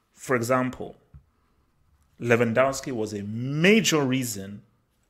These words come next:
Bayern Munich won the Champions League last season. Cannibal Suarez was a major reason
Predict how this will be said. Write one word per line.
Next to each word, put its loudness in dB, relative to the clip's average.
Bayern 2
Munich -2
won -2
the -12
Champions -6
League -4
last -4
season. -8
Cannibal 4
Suarez 4
was -2
a -2
major 2
reason 0